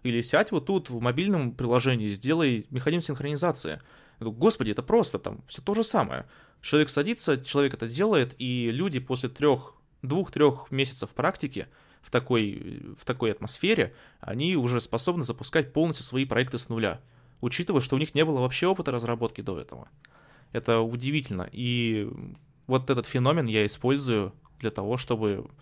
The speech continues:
собирать себе команду под разные проекты. Сейчас у меня, по-моему, человек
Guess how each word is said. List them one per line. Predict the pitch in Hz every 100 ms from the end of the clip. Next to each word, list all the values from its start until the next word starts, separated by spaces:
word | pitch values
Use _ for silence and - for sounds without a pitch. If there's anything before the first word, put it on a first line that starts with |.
| - - - 120
собирать | - 117 120
себе | 127 -
команду | 110 107 117 113
под | 107
разные | 104 104 107 101
проекты. | 95 - - - - - - -
Сейчас | - 127 190 226
у | 156
меня, | 131 139 175 170
по-моему, | 117 123 156 156
человек | 131 - 113 131 147